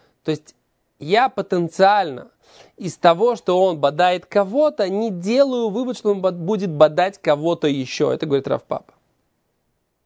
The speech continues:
Рав Звид говорит: "Нет, если я уже вижу, что он бодается, я понимаю, что он потенциально опасный, я его воспринимаю априори опасным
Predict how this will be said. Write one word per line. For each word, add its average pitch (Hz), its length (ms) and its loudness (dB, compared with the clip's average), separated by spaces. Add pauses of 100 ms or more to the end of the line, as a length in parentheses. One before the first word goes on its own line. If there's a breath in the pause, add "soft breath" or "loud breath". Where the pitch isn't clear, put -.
(1200)
Рав 139 220 0
Звид 202 200 -4
говорит: 233 200 -2
"Нет, 190 300 -2
если 202 340 0
я 196 160 4
уже 175 160 -4
вижу, 220 240 -4
что 185 160 -2
он 180 140 -2
бодается, 185 480 0
я 170 140 0
понимаю, 196 240 0
что 196 120 0
он 170 80 -2
потенциально 185 480 0
опасный, 214 400 0
я 190 160 2
его 196 280 0
воспринимаю 175 680 0
априори 175 380 2
опасным 233 600 0